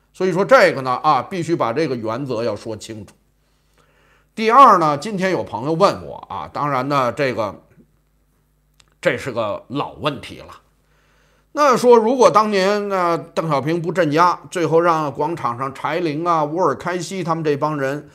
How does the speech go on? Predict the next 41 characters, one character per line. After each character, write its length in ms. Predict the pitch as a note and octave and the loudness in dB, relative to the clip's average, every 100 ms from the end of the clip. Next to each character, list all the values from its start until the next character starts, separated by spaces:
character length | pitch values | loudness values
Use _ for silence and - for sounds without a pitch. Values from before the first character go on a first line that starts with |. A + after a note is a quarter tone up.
| _ _ | _ _
他 240 | - B3+ A#3+ | 0 4 4
们 160 | G3 | 2
掌 280 | D#3+ G#2+ G#2 | 0 -2 0
握 120 | D3+ | 0
了 100 | C#3+ | 2
天 260 | B2+ D3+ C#3+ | 0 -6 -6
下， 280 | C#3 A#2+ - | -4 -6 -6
那 120 | F#3+ | -6
你 140 | E3 B2+ | -6 -4
难 200 | B2+ F3+ | -6 -2
道 140 | F#3+ | -2
认 220 | F#3+ F3 | 0 -2
为 200 | D3+ E3 | -2 -4
比 480 | F3+ C3 B2 C3 C3+ - | -4 -8 -8 -8 -10 -6
后 180 | F#3+ | -2
来 180 | E3 D3 | 0 -2
的 140 | E3 E3+ | -2 -4
那 140 | D#3+ | -4
些 420 | D#3 E3 E3 - C#3+ | -4 -4 -4 -8 -8
江 180 | E3 D#3+ | -6 -4
泽 80 | |
民 240 | E3 D3 D#3+ | -4 -6 -8
他 120 | D#3+ | -8
们 100 | E3 | -8
那 120 | D#3+ | -8
些 140 | C3 E3 | -6 -6
人 160 | D#3+ | -6
强 320 | E3+ B2 A#2 | -8 -6 -6
吗？ 220 | D3+ E3+ - _ _ _ _ _ _ _ | -6 -8 -8 _ _ _ _ _ _ _
那 120 | - D#3 | -8 -6
中 240 | G3 G#3 | -4 -2
国 160 | E3+ F3+ | 2 4
非 160 | G3+ | 2
天 260 | G3 - G#3 | -4 -6 -2
下 160 | F#3+ | 0
大， 240 | F#3+ F#3+ F#3 | 2 2 0
大 260 | F#3 G3+ F#3 | 2 2 6
乱 280 | A#3 G#3 | 6 6
不 140 | C3 C#3+ | 4 -8
可 260 | G2+ E2+ | -8 -10
吧？ 300 | C#2+ D#2+ E2 | -8 -12 -14